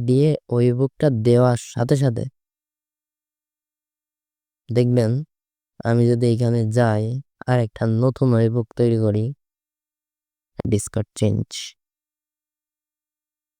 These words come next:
এখানে create a new scenario,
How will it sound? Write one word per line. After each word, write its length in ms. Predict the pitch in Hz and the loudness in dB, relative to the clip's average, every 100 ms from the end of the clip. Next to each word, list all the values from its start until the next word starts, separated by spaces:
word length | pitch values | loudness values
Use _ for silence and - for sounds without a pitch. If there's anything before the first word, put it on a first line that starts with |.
| _ - | _ -6
এখানে 300 | 113 120 127 127 _ | 0 2 4 2 _
create 480 | - 135 123 - - - _ | 2 4 4 2 -12 -18 _
a 140 | 110 113 110 | -4 0 2
new 280 | 117 143 175 202 165 _ _ _ _ _ _ _ _ _ _ - | 4 4 2 -2 -8 _ _ _ _ _ _ _ _ _ _ -12
scenario, 680 | - 120 120 131 120 107 | -2 0 2 2 2 -2